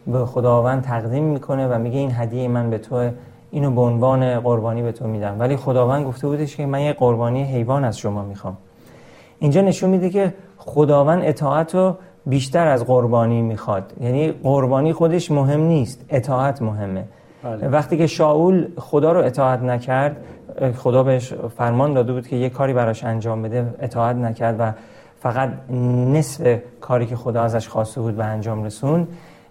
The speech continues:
Speaker 1: اه، اونجا، اه، سموئل نبی خدا بهش میگه که، که بهش میگه، یادآوری می‌کنه، میگه که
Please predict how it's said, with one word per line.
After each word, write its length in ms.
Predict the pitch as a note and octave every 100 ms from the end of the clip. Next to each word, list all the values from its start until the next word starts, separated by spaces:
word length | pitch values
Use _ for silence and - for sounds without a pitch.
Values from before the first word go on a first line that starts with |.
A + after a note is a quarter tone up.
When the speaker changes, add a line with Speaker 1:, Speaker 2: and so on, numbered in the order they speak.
| -
Speaker 1:
اه، 520 | B2+ A#2+ A2 A#2 A2+
اونجا، 520 | A2+ B2 A#2+ D3 D#3+
اه، 420 | D3+ - C#3+ A#2+ A2
سموئل 600 | - B2 B2 C3+ D3 D#3+ D#3+ - -
نبی 300 | A#2+ A2+ D3
خدا 280 | C3 C3 C#3
بهش 280 | C3 C3
میگه 200 | C#3+ C3+
که، 180 | C3 C#3
که 180 | C#3 C3+ - - _
بهش 260 | B2+ C3 -
میگه، 240 | D#3 C#3+
یادآوری 500 | B2 B2 B2 B2 C#3
می‌کنه، 300 | E3 - A#2+
میگه 260 | A2+ A2+ C3+
که 240 | C#3 D3